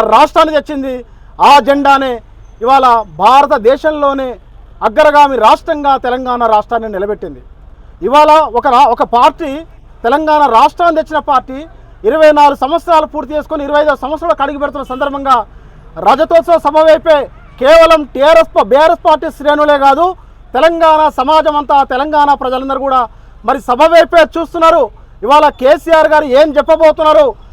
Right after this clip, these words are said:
ఇవాళ తెలంగాణ సమాజానికి ఏ రకమైన దిశ దిశ నిర్దేశం చేయబోతున్నారు అనే విషయం ఇవాళ యావత్తు తెలంగాణ సమాజం అంతా కూడా ఉత్కంఠతో ఎదురు చూస్తున్నది.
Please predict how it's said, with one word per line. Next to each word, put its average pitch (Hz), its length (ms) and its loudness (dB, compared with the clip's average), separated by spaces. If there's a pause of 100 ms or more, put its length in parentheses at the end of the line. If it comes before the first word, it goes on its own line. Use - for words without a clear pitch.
ఇవాళ 277 160 2
తెలంగాణ 311 460 0
సమాజానికి 302 680 0
ఏ 277 80 4
రకమైన 320 300 0
దిశ 254 260 -6
దిశ 294 240 -4
నిర్దేశం 277 500 -4
చేయబోతున్నారు 277 520 -2
అనే 262 80 -6
విషయం 240 300 -10 (280)
ఇవాళ 254 180 0
యావత్తు 254 340 0
తెలంగాణ 269 460 -4
సమాజం 294 440 0
అంతా 285 180 -4
కూడా 254 280 0 (340)
ఉత్కంఠతో 311 640 -2
ఎదురు 285 320 -2
చూస్తున్నది. 220 360 -10